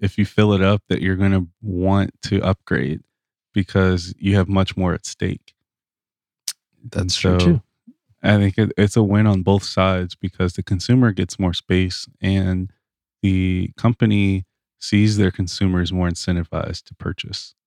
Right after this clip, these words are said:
Speaker 2: True.
Speaker 1: later on. So, I don't know. Maybe I should work in corporate Google.
Speaker 2: Maybe you should.
Speaker 1: Google land.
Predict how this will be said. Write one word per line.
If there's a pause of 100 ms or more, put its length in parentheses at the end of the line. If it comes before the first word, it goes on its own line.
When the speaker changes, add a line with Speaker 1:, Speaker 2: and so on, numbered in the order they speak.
(440)
Speaker 2:
True. (200)
Speaker 1:
later
on. (1080)
So, (760)
I
don't
know.
Maybe
I
should
work (640)
in
corporate (580)
Google.
Speaker 2:
Maybe
you
should.
Speaker 1:
Google
land.